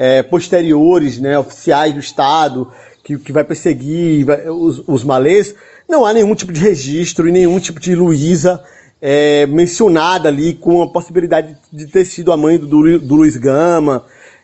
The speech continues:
e essa, essa, essa personagem que a gente conhece. É,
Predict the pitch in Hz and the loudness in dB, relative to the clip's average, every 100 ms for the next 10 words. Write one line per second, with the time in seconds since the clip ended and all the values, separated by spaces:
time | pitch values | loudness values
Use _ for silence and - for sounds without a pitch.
0 | - 143 147 147 147 160 180 185 143 156 | -6 0 4 4 2 0 -4 -4 -4 -6
1 | - 143 - 156 151 196 160 151 143 - | -8 -8 -8 -8 -4 0 0 0 -4 -4
2 | 165 147 - 208 170 123 - 110 _ - | -2 -2 -2 0 2 0 -4 -16 _ -20
3 | _ _ - _ - 127 135 135 131 135 | _ _ -20 _ -2 2 4 2 2 0